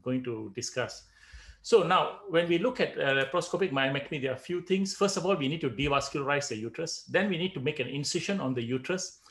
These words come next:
and we need to enucleate the fibroid. Next, we need to repair the uterus, and then we need to remove the fibroid. So there are a lot of things to do, and I, this is one operation that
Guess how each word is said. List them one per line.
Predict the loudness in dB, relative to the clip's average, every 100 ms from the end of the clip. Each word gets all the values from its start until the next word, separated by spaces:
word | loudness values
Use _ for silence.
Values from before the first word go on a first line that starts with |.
| _ _
and | -4 0
we |
need | 2 0
to | -4 0
enucleate | 4 4 4 4 2 2 -6
the |
fibroid. | -6 -4 -2 0 -2 -4 -18 -20 -20 _ _ _ _ 0
Next, | 2 2 2
we | 2
need | 0
to | -2
repair | -4 -6 -2 2 4
the | 2
uterus, | -4 -6 -4 -6 -8 -14 -18 _
and | -6 0
then | 2 2
we | 0
need | -2 -2
to | -4
remove | -4 -2 -2 -2
the | -6
fibroid. | -10 -8 -4 -4 -6
So | -6 -2
there | 2
are | 2
a |
lot | 2 4 4
of | 4
things | 0 -4 -4
to | -6
do, | -4
and | -4 -4
I, | -6 -6
this | -4
is | -4 -4
one | -4 2 2 2 -2 -2
operation | 0 0 0 -2 -2 -2
that | -4